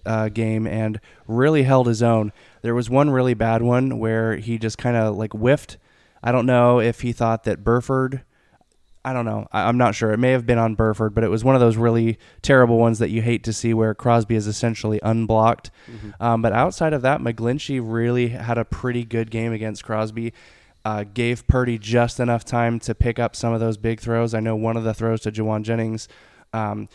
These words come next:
Speaker 1: Crosby had a really strong rush that McGlinchey picked up, so props to him for that.
Speaker 2: Yep. McCaffrey punches it in for the fourteen-yard touchdown to get the forty-niners back within three, which is huge. So twenty-one to twenty-four at that point.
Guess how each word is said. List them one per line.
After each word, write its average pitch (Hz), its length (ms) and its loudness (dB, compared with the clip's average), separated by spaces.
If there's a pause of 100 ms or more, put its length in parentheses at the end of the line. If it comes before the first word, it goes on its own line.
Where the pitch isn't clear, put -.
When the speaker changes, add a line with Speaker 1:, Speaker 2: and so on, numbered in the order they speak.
(220)
Speaker 1:
Crosby 113 440 0
had 110 160 -2
a 110 80 0
really 113 380 0
strong 110 340 -4
rush 110 240 -4
that 104 100 -6
McGlinchey 107 540 -4
picked 110 240 -4
up, 101 160 -4
so 104 160 -6
props 117 320 -4
to 110 100 -6
him 110 140 -2
for 104 140 -6
that. 101 340 -4
Speaker 2:
Yep. 120 240 -8
McCaffrey 151 500 -4
punches 127 400 -6
it 123 60 -4
in 120 200 -4
for - 100 -14
the 117 80 -8
fourteen-yard 113 580 -8
touchdown 113 560 -6
to 110 60 -10
get 117 140 -8
the - 60 -20
forty-niners 110 540 -8
back 107 320 -8
within 104 260 -10
three, 135 540 -6 (400)
which 127 160 -12
is 123 140 -6
huge. 127 260 -4
So 120 160 -2
twenty-one 131 440 -2
to 123 60 -4
twenty-four 123 520 -4
at 113 80 -8
that 123 220 -4
point. 123 360 -8